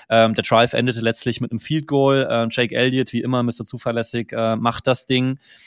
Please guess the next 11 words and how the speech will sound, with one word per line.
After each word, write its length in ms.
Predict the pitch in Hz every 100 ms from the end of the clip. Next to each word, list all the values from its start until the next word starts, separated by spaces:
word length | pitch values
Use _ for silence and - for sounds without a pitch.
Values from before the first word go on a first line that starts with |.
| - _ -
Ähm, 420 | 117 113 113 113
davor 420 | 110 - 123 123
aber 420 | 120 123 123 120 117
keine 260 | - 120
Anspielstation, 920 | 117 123 - 127 - - - 120 123 120
ähm, 240 | 117 117 113
für 180 | 120
Hurts 300 | 113 120 123
gefunden, 720 | - - 127 127 135 127 127 123
ähm, 500 | - 117 113 113 117 -
incomplete, 680 | - 127 123 113 120 123 -